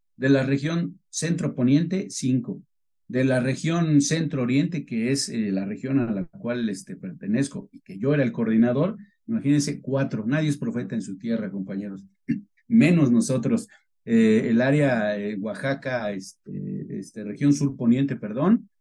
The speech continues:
sí, y informaron un poquito más, dos, cuatro, seis, ocho, nueve. Y bueno, así, o sea, de, de ochenta y tres áreas, compañeros, treinta y seis. Y, y, de, y así como que de, de, de primer vistazo dice uno, pues es que no estamos trabajando,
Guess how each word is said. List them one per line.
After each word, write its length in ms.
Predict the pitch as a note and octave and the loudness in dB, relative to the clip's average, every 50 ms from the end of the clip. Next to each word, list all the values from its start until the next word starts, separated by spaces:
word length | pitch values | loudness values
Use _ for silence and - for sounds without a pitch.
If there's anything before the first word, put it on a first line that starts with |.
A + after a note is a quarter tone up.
| _ _ _ _ _ _ | _ _ _ _ _ _
sí, 280 | - - - C3 C#3+ D3+ | -10 -4 0 2 2 4
y 220 | - A#2 G#2+ G2 | 4 2 2 2
informaron 480 | G2 G2 G2+ A2 G#2+ A#2 B2 B2 A#2+ A#2 | 2 0 0 2 2 2 2 2 0 0
un 100 | A2+ A2+ | -2 -2
poquito 300 | A2 G#2 F#2+ G#2+ G2 G#2+ | -4 -6 -8 -6 0 2
más, 180 | A2 C3+ C#3+ C#3+ | 2 2 2 0
dos, 180 | B2+ B2 A#2 - | -4 -6 -10 -6
cuatro, 320 | - A2+ G#2 F#2+ G2+ G2+ | -6 -6 -4 -4 -6 -8
seis, 340 | F#2+ G#2+ A#2+ A#2+ A2+ - - | -8 -8 -6 -6 -8 -8 -8
ocho, 300 | - A#2+ B2 B2 - - - | -8 -8 -6 -6 -6 -2 2
nueve. 540 | C3+ C3 C3+ C#3+ D3 C#3+ C3+ B2+ A2+ - - _ _ _ _ | 4 4 6 6 6 4 2 0 -2 -4 -6 _ _ _ _
Y 100 | D#3+ E3+ | -2 0
bueno, 320 | D#3 G#3 A3+ A3+ A3+ - - | 4 6 8 6 6 6 2
así, 420 | C#3+ C#3 - F#3+ G#3 B3+ - - _ _ _ _ _ _ | -2 -2 0 0 0 0 -2 -6 _ _ _ _ _ _
o 80 | - - _ _ _ _ _ _ _ _ | -20 -20 _ _ _ _ _ _ _ _
sea, 200 | - - D3 D#3+ | -8 -6 -4 -4
de, 240 | D3+ D#3+ D3+ - | -2 -2 -2 -2
de 160 | A#2 A#2+ A#2 A#2 | 0 0 2 2
ochenta 440 | A#2 - - B2 A#2 A2+ - A#2+ | 2 0 0 0 -2 0 0 -2
y 80 | A#2+ A#2 | -2 -2
tres 300 | - - E3 E3 - - | -4 -4 -6 -6 -4 -6
áreas, 260 | D#3 D#3 D3 D#3 C#3+ - | -6 -6 -6 -8 -6 -4
compañeros, 500 | D3 C#3 C#3 C#3 C3+ C#3+ D3 D#3+ D3 - | -4 -4 -2 0 0 0 0 -2 -6 -10
treinta 400 | - A2 G#2+ G#2 F#2+ G#2+ G2+ G2 | -8 -6 -6 -6 -6 -6 -6 -6
y 80 | F#2+ | -6
seis. 400 | G2 - G2+ G2 - - - - _ _ _ _ _ _ _ _ _ _ _ _ | -6 -6 -8 -10 -10 -12 -14 -18 _ _ _ _ _ _ _ _ _ _ _ _
Y, 600 | E3 E3 E3+ E3+ F3 E3+ F3 E3+ E3+ E3+ - - | -4 -2 0 0 0 0 2 2 2 0 0 0
y, 180 | - D3+ D3+ C#3 | 0 0 0 0
de, 400 | - D3 D3 D3+ D3+ D3+ D#3 - | -2 -2 -2 -2 -2 -2 -2 0
y 120 | C#3+ D3 C#3+ | 0 2 2
así 180 | C#3+ C#3+ - | 2 0 -2
como 240 | - F#3+ F#3+ F3+ C#3+ | -2 0 0 0 0
que 160 | - C#3 B2 | 0 0 0
de, 220 | A#2 B2 A#2+ A#2 A2+ | 0 0 0 -2 -2
de, 220 | A#2 A2+ G#2+ - | -2 -2 -4 -4
de 200 | - A#2 A#2 A2+ - | -2 -2 0 0 0
primer 360 | - C#3 B2 A#2+ C#3+ D3+ D#3 | -2 0 4 4 4 4 4
vistazo 500 | D3 D3+ C#3+ - - C#3+ D3 D3 - D3 | 2 -2 -2 -2 -2 -2 -2 -2 -2 -2
dice 220 | C#3 C#3 C#3 C3+ | -2 -2 0 0
uno, 180 | D3 D3 C#3+ C#3 | 2 2 2 2
pues 160 | C#3 C3+ C3 | 0 -4 -10
es 140 | D#3 D#3+ - | -10 -12 -12
que 140 | - F#3 E3+ | -10 -10 -10
no 340 | D#3+ D3+ C3+ C3 C3+ C#3+ D#3 | -8 -6 -2 0 0 0 0
estamos 340 | D3+ - E3+ E3 D#3+ D3 | -2 -4 -6 -6 -6 -4
trabajando, 680 | D3 - A#3+ F3+ - - F#3+ G#3 F#3 C#3 A#2 A#2 A#2+ - | -4 -4 -4 -4 -4 -4 -2 0 0 0 0 -2 -4 -6